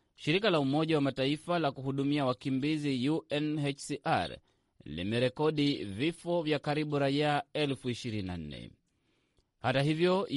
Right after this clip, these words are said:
U N H C R limesema kwamba huenda idadi kamili ya vifo ni ya juu zaidi ya ilivyorekodiwa. "Hakuna anayelipia gharama ya vita hivyo zaidi ya Ukraine," amesema Robert Wood, mwakilishi wa maswala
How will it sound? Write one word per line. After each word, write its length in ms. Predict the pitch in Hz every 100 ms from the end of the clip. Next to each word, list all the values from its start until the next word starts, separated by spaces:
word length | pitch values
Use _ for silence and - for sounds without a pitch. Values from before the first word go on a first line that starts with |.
| 160
U 140 | 185
N 280 | 185 185 185
H 120 | 170 165
C 240 | - 170
R 300 | - 175 196
limesema 520 | 220 170 151 - 156 139
kwamba 380 | 139 139 143
huenda 440 | 143 135 147 151 147
idadi 400 | 127 139 160 151
kamili 340 | 139 139 135
ya 120 | 127 113
vifo 540 | 143 147 - 160 165
ni 160 | 95 104
ya 140 | 120
juu 180 | 135 147
zaidi 680 | 135 139 156 151 139 127 -
ya 340 | 127 127 123 - -
ilivyorekodiwa. 1160 | 131 135 117 95 87 - 110 127 123 98 64 50 _ _ _ _ _ _ _
"Hakuna 560 | - 147 254 247 196 170 -
anayelipia 760 | 151 156 185 196 165 156 175 160
gharama 600 | 156 156 170 165 156 - -
ya 140 | 139
vita 280 | 135 135 139
hivyo 340 | 139 156 156
zaidi 400 | 123 131 139 117
ya 100 | 113
Ukraine," 420 | 110 - 127 78 - _ _ -
amesema 640 | 67 87 92 143 143 135
Robert 380 | 139 139 135 131
Wood, 360 | 135 170 175 - _ _ _
mwakilishi 840 | 92 117 127 143 165 175 180 160 -
wa 240 | 127 139 139
maswala 680 | 147 156 - 160 147 139